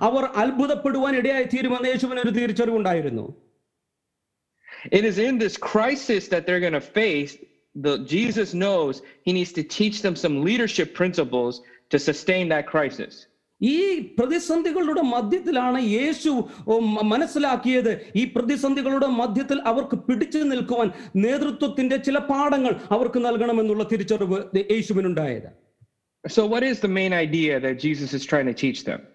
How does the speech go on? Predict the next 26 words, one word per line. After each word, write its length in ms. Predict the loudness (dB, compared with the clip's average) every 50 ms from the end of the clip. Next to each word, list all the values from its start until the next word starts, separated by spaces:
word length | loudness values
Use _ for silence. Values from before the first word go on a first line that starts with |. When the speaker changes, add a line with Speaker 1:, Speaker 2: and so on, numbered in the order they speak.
| _ _ _ _ _ _ _ 0 0
Speaker 1:
ഇവിടെ 200 | 2 2 2 0 0 0 0 0
യേശു 320 | 0 0 -2 -2 -2 -2 -2 0 0
പഠിപ്പിക്കുവാൻ 760 | 0 0 0 -2 -2 -2 -2 -2 0 -2 0 0 0 0 0 0 0 0 0 0
ആഗ്രഹിക്കുന്ന 640 | 0 0 0 0 0 0 0 -2 -2 -2 -2 -2 0 0
പ്രധാനപ്പെട്ട 600 | 0 0 0 0 2 2 0 0 0 -2 -2 -2 0 0 0 0
ആശയം 300 | 0 0 0 0 0 2 2 0
എന്താണ്? 340 | 0 0 0 -2 -2 -4 -6 -8 -12 -20 _ _ _ _ _ _ _ _ _ -20 -20 -20 -20 -20 -20 _ _ _ 2 4
Speaker 2:
That 140 | 4 2 0 0 0
he 100 | 0 0 2 0
is 80 | 0 0 0 0 0
leaving, 360 | 0 0 0 0 -2 -4 -6 -12 -20 _ _ _ _ _ _ -6
but 160 | -4 -4 -4 -2 -4
before, 320 | -4 -4 -4 -4 -4 -4 -2 -2 -2
and 100 | -2 -2 -4 -10 -12 -18 -12 _ -2
before 400 | -2 -2 -2 -2 -2 -2 0 0 0 -2
he 60 | -4 -4 -2 -2
comes 200 | -2 -2 -2 -2
back, 360 | -2 0 0 0 -2 -4 -8 -16 -20 _ _ _ _ _ _ _ -2
he 100 | 0 0 0 0 0
hopes 260 | 0 0 -2 -2 -2 -2
that 160 | -2 0 0
his 160 | 0 -4 -4
disciples 640 | -4 -6 -6 -2 -2 0 0 0 -2 -2 -2 -2 -2 -2 -2
will 160 | -2 -2 -2 -2 -2 0
lead, 300 | 0 0 0 -2 -2 -4 -8 -12 -20 -20 -8 _ 0
influence, 540 | 0 0 0 0 0 0 0 0 -2 -4